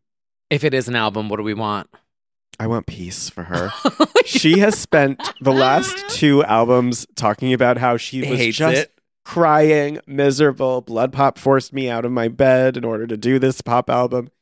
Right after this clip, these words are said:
Speaker 2: Joanne, about my dead aunt. Tr-, family trauma. Crying, crying, crying. Do you want to do it? Are you ha-, can we? I don't know. It's, Chromatica was so buried in sadness.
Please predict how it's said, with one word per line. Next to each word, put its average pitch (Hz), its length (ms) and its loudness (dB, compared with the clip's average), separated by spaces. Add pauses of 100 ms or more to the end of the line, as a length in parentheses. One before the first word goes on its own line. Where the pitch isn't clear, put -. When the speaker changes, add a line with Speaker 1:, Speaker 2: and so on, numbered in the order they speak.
(380)
Speaker 2:
Joanne, 117 580 2
about 107 400 -4
my 110 160 -2
dead 110 260 -2
aunt. 113 680 -2 (260)
Tr-, - 160 -14
family 151 500 -2
trauma. 90 520 -10
Crying, 123 420 -2
crying, 104 300 -2
crying. 127 260 -6 (500)
Do 190 120 -4
you 185 100 0
want 180 240 0
to 220 60 -2
do 220 280 2
it? 226 280 0 (100)
Are 160 100 2
you 139 220 -2
ha-, 151 200 -8 (260)
can 160 240 -4
we? 151 240 -2 (560)
I 165 120 -6
don't 147 220 -10
know. - 240 -20 (200)
It's, - 280 -10 (420)
Chromatica 139 500 -2
was 120 160 0
so 113 180 -2
buried 104 320 -2
in 87 100 -10
sadness. 92 800 -4